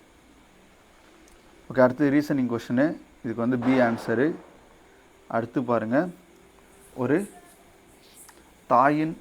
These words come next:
ஓகேவா, வயது கணக்கு. இந்த வயது கணக்கு வந்து பார்த்தீங்க அப்படின்னா, ஆல் கரெக்ட் கொடுத்துருக்காங்க. எதுக்கு ஆல் கரெக்ட் கொடுக்குறானுங்கன்னே தெரில இதுல.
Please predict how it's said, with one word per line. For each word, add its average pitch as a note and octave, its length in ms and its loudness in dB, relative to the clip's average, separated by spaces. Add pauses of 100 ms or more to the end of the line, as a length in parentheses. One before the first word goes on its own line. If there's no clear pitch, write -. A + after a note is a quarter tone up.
ஓகேவா, B2+ 260 2 (160)
வயது D3 320 2
கணக்கு. B2+ 300 -2 (920)
இந்த B2 140 -2
வயது D3+ 300 6
கணக்கு C3+ 300 -2
வந்து B2 180 0
பார்த்தீங்க A#2 340 -2
அப்படின்னா, A2+ 280 0 (460)
ஆல் D3+ 220 6
கரெக்ட் C3 280 -2
கொடுத்துருக்காங்க. G#2+ 540 -6 (840)
எதுக்கு D3+ 280 2
ஆல் C#3+ 180 4
கரெக்ட் C3+ 300 -2
கொடுக்குறானுங்கன்னே A#2+ 580 -2 (100)
தெரில A2 240 -2
இதுல. A2 160 -4